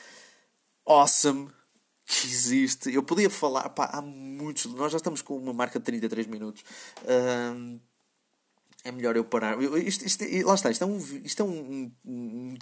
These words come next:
tema que dá para falar, eh, durante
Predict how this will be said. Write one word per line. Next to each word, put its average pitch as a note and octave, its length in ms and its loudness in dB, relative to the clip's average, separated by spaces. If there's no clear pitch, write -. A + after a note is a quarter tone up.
tema C#3+ 380 0
que C3 180 -16
dá B2 160 2
para A#2+ 200 -6
falar, G#2+ 640 0
eh, A2+ 180 2
durante B2 400 -8